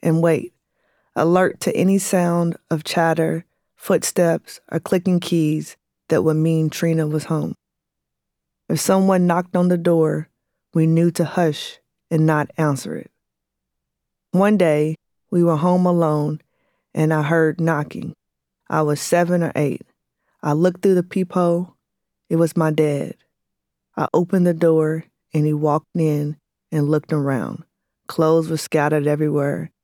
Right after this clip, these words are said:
and dirty dishes and trash littered the floor. We didn't have any food.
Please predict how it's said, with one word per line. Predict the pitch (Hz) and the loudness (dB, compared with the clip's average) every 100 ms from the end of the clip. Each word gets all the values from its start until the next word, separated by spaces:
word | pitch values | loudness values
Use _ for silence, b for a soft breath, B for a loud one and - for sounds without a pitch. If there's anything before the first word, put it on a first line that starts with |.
| _ - | _ -4
and | 156 151 | -2 0
dirty | 156 156 160 | 0 0 0
dishes | 160 156 - 151 151 - - | 0 0 0 -2 -4 -8 -8
and | 156 | -6
trash | 139 - 147 147 143 - | -4 -2 -2 -2 -6 -4
littered | 160 160 156 147 | 0 0 0 -4
the | |
floor. | 143 156 139 58 - _ _ _ _ _ - | -6 -4 -4 -8 -16 _ _ _ _ _ -4
We | 156 | -2
didn't | 160 180 | 0 2
have | 175 170 165 | 2 2 0
any | 165 | 0
food. | 160 156 143 143 | -2 -2 -2 -2